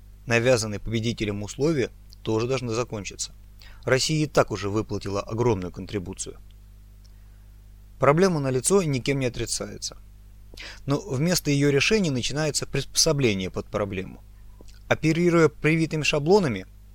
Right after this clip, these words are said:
демократы упорно твердят, что все беды из-за плохих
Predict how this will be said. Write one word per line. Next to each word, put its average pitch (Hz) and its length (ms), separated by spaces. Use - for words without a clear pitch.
демократы 139 560
упорно 165 480
твердят, 135 560
что - 220
все - 240
беды 139 360
из-за 135 260
плохих - 480